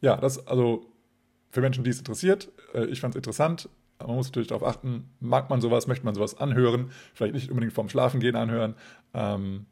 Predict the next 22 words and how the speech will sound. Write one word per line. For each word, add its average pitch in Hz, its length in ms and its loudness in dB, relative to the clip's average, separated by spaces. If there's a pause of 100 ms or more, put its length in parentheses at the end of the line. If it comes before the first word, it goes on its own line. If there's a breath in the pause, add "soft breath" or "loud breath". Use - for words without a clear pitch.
(160)
ja, 95 200 0
aber 120 320 6
es - 120 -4
ist - 120 -8
eben 117 480 -2 (480)
jetzt, 117 220 -6
sage 113 180 -2
ich 107 80 -8
mal, 107 100 0
nicht 135 220 -2
nur 131 280 6
eine 120 140 2
ha-, 110 260 -4
rein 117 200 0
Hannoveraner, 123 720 0 (800 loud breath)
ähm, 117 420 2
Geschichte, 131 380 -2
sondern 107 200 -2
es 104 60 -2
ist 101 100 -6
halt 107 220 -2
eine 98 220 -8